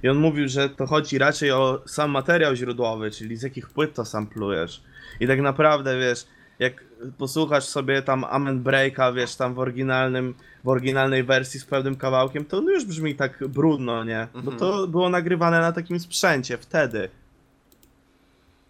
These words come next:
Speaker 1: Na taśmach to były jakieś tam lata sześćdziesiąte wczesne, wiesz. I to tak brzmi, nie?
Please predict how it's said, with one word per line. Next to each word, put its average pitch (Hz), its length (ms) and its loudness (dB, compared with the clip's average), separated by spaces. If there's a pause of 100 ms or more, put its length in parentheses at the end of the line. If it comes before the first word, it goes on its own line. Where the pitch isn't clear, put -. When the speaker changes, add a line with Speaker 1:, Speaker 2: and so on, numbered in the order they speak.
(1200)
Speaker 1:
Na 135 100 -2
taśmach 143 460 0
to 131 100 -8
były 127 140 -2
jakieś 120 220 -6
tam 123 140 -4
lata 131 260 -2
sześćdziesiąte 123 680 -6
wczesne, 123 480 -4
wiesz. 104 360 -4 (480)
I 143 60 -4
to 339 120 0
tak 320 200 0
brzmi, 285 380 0
nie? 113 220 2